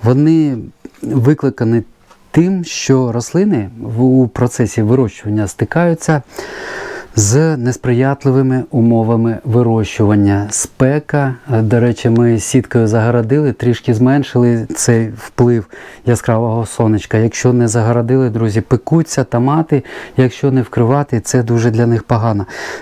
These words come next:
І так, е, спека, е, посуха, е, нічні похолодання, якісь хвороби, нестача елементів живлення.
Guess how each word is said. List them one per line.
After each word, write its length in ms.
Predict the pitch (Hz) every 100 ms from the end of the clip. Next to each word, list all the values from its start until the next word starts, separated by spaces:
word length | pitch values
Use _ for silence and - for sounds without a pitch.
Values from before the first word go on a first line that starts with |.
| -
І 120 | 127
так, 300 | 123 101 -
е, 220 | 113 110
спека, 680 | - - - 151 147 147 131 120 _ -
е, 280 | 113 110 95 -
посуха, 680 | 147 131 139 123 - 127 117 - - - - - -
е, 140 | 120
нічні 760 | 113 127 - 147 147 151 135 117 107
похолодання, 1500 | - 117 117 110 101 110 127 139 139 135 131 131 127 120 113 117
якісь 380 | 120 123 - -
хвороби, 920 | - 123 117 110 120 135 131 120 123 123 120 120 117
нестача 920 | 117 120 120 - 139 131 - 123 120 120
елементів 560 | 123 117 117 127 - 110
живлення. 680 | 101 110 139 131 120 113